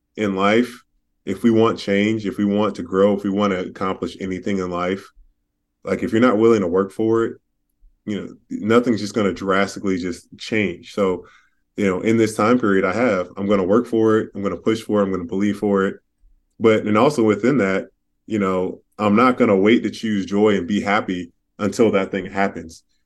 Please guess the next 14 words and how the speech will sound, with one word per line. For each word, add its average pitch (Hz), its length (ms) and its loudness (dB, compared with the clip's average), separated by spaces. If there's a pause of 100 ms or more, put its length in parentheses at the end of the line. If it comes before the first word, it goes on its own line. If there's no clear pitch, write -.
(500)
I 104 100 0
said, 101 200 -2
"Today, 98 480 2 (220)
today 104 320 4
is 104 180 0
the 110 80 -10
best 101 280 -2
day 101 120 2
of 95 80 2
my 98 100 0
life." 101 340 0 (600)
So - 120 -18
then 98 160 -2
tomorrow, 98 580 0